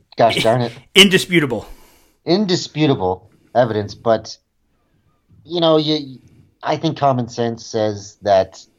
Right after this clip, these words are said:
Speaker 1: he was down. That, that's just how I saw it. People see it different ways, but that, that's how I saw it. I thought he was, his knee was down, and then the ball came out.
Speaker 2: I just don't know if there was, because the angle I would have liked to have seen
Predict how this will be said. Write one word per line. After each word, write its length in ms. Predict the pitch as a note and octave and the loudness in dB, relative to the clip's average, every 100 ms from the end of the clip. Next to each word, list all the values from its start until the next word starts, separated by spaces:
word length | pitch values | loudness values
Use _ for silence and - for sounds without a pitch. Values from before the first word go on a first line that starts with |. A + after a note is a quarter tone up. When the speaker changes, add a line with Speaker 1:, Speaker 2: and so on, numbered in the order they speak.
| _ | _
Speaker 1:
he 240 | - C3 A2+ | -10 -2 -2
was 140 | G2+ | -2
down. 400 | D#2+ F2+ D2+ C2+ _ _ _ _ | 0 0 0 -6 _ _ _ _
That, 340 | A#2+ B2+ A2+ C#3 | 4 6 4 4
that's 220 | D3 - | 2 2
just 160 | C3 | -4
how 180 | C3+ A2+ | 0 2
I 140 | G#2 G2+ | 2 0
saw 240 | A2+ G#2 | -2 -2
it. 100 | G2+ | -2
People 220 | A#2+ A2 | -8 -12
see 200 | G2+ A2 | -10 -10
it 100 | F#2+ | -8
different 280 | G2+ F#2+ F#2 | -10 -10 -4
ways, 220 | F#2+ F#2 | -2 -4
but 220 | E2 F#2+ | -4 -4
that, 260 | G2+ F#2 - _ _ - | 2 2 0 _ _ 0
that's 220 | C3 C3 | 0 2
how 200 | C3 G#2 | 2 4
I 140 | F#2+ F#2 | 4 2
saw 220 | F2+ E2+ | 0 0
it. 40 | |
I 80 | F#2 | 0
thought 220 | F2+ G#2 | 0 0
he 100 | G2+ | -2
was, 260 | G2+ F#2+ F2 | -6 -8 -10
his 180 | F2+ E2+ | -10 -2
knee 180 | A2 | 2
was 100 | B2 | 2
down, 400 | A#2 G2+ G2+ F#2+ G2 _ _ | 4 4 4 2 -4 _ _
and 100 | G2 | -6
then 100 | G2+ | -4
the 60 | F#2 | 0
ball 200 | F2 E2 | 0 0
came 200 | D#2+ D#2 | -2 -12
out. 160 | A#1+ - _ _ - - _ _ - | -14 -16 _ _ -20 -20 _ _ 0
Speaker 2:
I 140 | D#3+ | 2
just 180 | G#3 G#3+ | 4 2
don't 240 | F#3+ F3+ | 0 0
know 340 | E3 E3+ E3 D#3+ | 0 0 2 0
if 240 | - D3+ - | 0 -2 0
there 240 | D3+ D3+ | 0 0
was, 640 | C#3+ C#3 C3+ C3+ B2+ - - _ | 0 0 0 -2 -4 -12 -16 _
because 300 | F#3 F#3+ E3 - - | 0 2 2 -2 -10
the 220 | E3+ F3+ | -4 4
angle 240 | F#3+ A#3+ C4+ | 6 6 4
I 80 | |
would 100 | G#3+ | 2
have 100 | F#3 | 2
liked 200 | E3 E3 | 0 0
to 80 | - | 0
have 80 | C#3 | -4
seen 560 | - B3+ F3 B2 A2+ | -2 0 0 0 -4